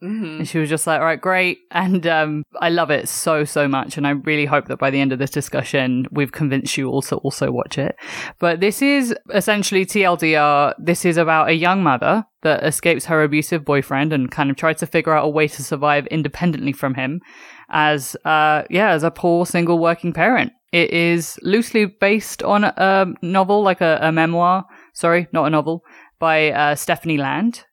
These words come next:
Speaker 2: It was published back in two thousand nineteen. It's called Made, Hard Work, Low Pay, and a Mother's Will to Survive.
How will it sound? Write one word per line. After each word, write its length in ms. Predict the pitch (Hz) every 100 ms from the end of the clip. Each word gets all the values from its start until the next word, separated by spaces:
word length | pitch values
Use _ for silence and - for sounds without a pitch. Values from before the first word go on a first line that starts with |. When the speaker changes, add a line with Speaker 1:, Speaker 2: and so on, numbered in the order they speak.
| _
Speaker 2:
It 100 | -
was 120 | 160
published 300 | - 165 151
back 180 | 160 151
in 140 | 156 147
two 100 | 151
thousand 240 | 147 139
nineteen. 380 | 139 139 143 135
It's 140 | -
called 200 | - 147
Made, 440 | 147 139 139 139 - - - - -
Hard 300 | 180 175 165
Work, 340 | 147 147 127
Low 160 | 160 156
Pay, 320 | 151 147 139
and 140 | 139
a 20 | 135
Mother's 300 | 139 143 139
Will 120 | 135
to 60 |
Survive. 560 | - - 131 131 123